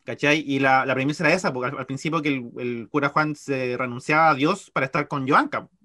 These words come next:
y no fue así, ¿cachai? Y tuvieron que hacer un final horrible, un final fome, el final que nadie quería.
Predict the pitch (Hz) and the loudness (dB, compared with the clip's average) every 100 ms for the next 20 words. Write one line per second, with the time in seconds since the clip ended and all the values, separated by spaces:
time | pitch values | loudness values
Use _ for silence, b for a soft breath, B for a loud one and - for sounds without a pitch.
0 | - 123 123 - 170 220 180 _ _ _ | -14 -8 -8 -4 -4 -4 -10 _ _ _
1 | _ _ - 113 135 165 - _ _ _ | _ _ -14 -6 -6 -6 -10 _ _ _
2 | _ - 131 143 143 147 151 139 143 147 | _ -8 -4 -2 -2 -4 -4 0 0 0
3 | 139 _ _ _ _ _ _ _ 151 170 | -2 _ _ _ _ _ _ _ 0 4
4 | 139 123 151 151 147 156 156 151 143 147 | 2 0 -2 -2 0 0 2 -2 -2 -2
5 | 147 143 151 151 147 110 104 | -2 0 2 2 2 -2 -8